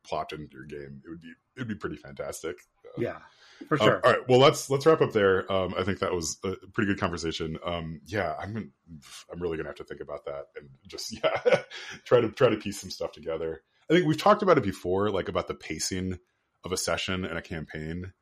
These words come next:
Speaker 1: And I mean, I think, like, I almost wonder if you, if you strung together some of these as, like, sort of your pacing mechanic,
Speaker 2: Hmm.
Speaker 1: like, of, like, and then the, the thing that you're adding is sort of the, the tissue to get between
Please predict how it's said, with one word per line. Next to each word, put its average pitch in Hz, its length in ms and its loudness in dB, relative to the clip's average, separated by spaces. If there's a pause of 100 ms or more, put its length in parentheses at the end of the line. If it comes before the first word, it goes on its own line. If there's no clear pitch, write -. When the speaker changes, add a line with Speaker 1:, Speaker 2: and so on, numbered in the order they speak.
(380)
Speaker 1:
And 104 80 -2
I - 20 0
mean, 110 120 2
I 107 40 4
think, 147 220 -4
like, 98 160 0
I 92 40 2
almost 120 260 0
wonder 92 260 -2
if 82 100 -8
you, 82 420 -6
if 98 120 -12
you 92 80 -8
strung 92 460 -2
together 78 340 -6
some 95 180 -4
of 87 80 -6
these 90 220 -6
as, 80 200 -6
like, 80 140 -6
sort 78 140 -8
of 71 80 -12
your 73 100 -10
pacing 87 380 -8
mechanic, 95 560 -6 (160)
Speaker 2:
Hmm. 113 220 -6 (100)
Speaker 1:
like, 90 180 -2
of, 85 140 -2
like, 78 240 -2
and 92 120 -6
then 85 380 -6 (340)
the, 92 420 -6 (260)
the 101 120 -4
thing 104 200 2
that 92 140 2
you're 87 200 -2
adding 82 260 0
is 78 120 -6
sort 78 140 -6
of 76 120 -8
the, 76 340 -6
the 90 80 -10
tissue 80 360 -8
to 73 80 -8
get 76 160 -12
between 78 520 -12